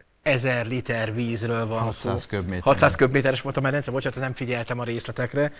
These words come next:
Speaker 2: Ja, nem,
Speaker 1: És
Speaker 2: hát
Speaker 1: a,
Speaker 2: körülbelül.
Speaker 1: a P H pedig tizenkettőről, vagy nem tudom mennyiről elkezd lefele menni, és a,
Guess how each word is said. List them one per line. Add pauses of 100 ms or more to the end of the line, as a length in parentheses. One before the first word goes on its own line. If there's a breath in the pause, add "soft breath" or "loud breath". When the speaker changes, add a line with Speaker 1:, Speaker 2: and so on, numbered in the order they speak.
(160 loud breath)
Speaker 2:
Ja,
nem,
Speaker 1:
És
Speaker 2:
hát
Speaker 1:
a,
Speaker 2:
körülbelül.
Speaker 1:
a
P
H
pedig
tizenkettőről,
vagy
nem
tudom
mennyiről
elkezd
lefele
menni, (340 loud breath)
és
a,